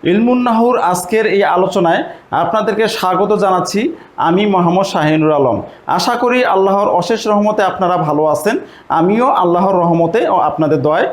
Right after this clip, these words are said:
ভালো আছি, আলহামদুলিল্লাহ। আজকে আমরা আরবি ভাষার একটি গুরুত্বপূর্ণ বিষয় লা,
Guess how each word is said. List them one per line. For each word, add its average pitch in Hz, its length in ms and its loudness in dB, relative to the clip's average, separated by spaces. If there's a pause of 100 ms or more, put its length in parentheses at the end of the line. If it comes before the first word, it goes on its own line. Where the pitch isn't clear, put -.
(240)
ভালো 160 260 2
আছি, 165 280 0
আলহামদুলিল্লাহ। 139 960 2 (760)
আজকে 233 420 0
আমরা 226 240 0
আরবি 202 420 2
ভাষার 233 320 0
একটি 240 220 -2
গুরুত্বপূর্ণ 233 800 -2
বিষয় 214 400 0 (300)
লা, 165 440 2